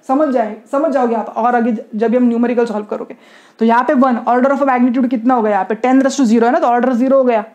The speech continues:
है ना? तो ये ज़ीरो के order के बारे में बात हो रही है, लेकिन यहाँ पे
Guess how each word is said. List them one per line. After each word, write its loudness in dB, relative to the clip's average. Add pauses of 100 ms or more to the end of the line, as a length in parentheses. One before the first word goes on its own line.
(320)
है -4
ना? -6 (340)
तो -4
ये 0
ज़ीरो 4 (100)
के 2 (400)
order 2
के -2
बारे 2
में 2
बात 0
हो 4
रही 2
है, 4
लेकिन 0
यहाँ 2
पे 2